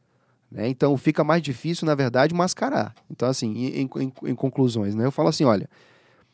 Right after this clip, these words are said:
aquelas administrações que já tinham tempo, né, oxigênio o suficiente pra ter um cuidado das diligências ali, pra poder estabelecer se essa, essa obra é viável, não é viável, ou até quanto que ela é viável,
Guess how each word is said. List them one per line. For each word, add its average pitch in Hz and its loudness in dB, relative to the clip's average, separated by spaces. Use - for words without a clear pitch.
aquelas 262 2
administrações 170 -2
que 127 -10
já 151 4
tinham 143 0
tempo, 147 6
né, 123 2
oxigênio 123 0
o 156 -4
suficiente 135 -4
pra 113 0
ter 175 4
um 226 2
cuidado 147 0
das 117 -4
diligências 123 -4
ali, 101 -6
pra 120 0
poder 131 4
estabelecer 127 0
se 120 -2
essa, 120 -2
essa 131 -2
obra 117 4
é 123 2
viável, 123 4
não 123 0
é 120 2
viável, 123 0
ou 120 6
até 123 -2
quanto 156 0
que - -6
ela 120 2
é - 2
viável, 113 0